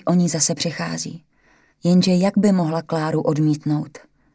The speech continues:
Je přece povinností matky přispěchat na pomoc, když je dcera v úzkých. A nebo ne?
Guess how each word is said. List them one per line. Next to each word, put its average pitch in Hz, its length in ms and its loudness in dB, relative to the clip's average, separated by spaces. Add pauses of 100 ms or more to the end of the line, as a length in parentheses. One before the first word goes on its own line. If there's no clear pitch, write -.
(200)
Je 185 140 2
přece 180 340 0
povinností 165 600 0
matky 156 340 -2
přispěchat 156 540 -2
na 151 140 0
pomoc, 156 320 0
když 151 240 -4
je 151 80 -2
dcera 151 280 -4
v - 100 -18
úzkých. - 540 -6 (580)
A 156 60 0
nebo 156 260 0
ne? 160 260 -4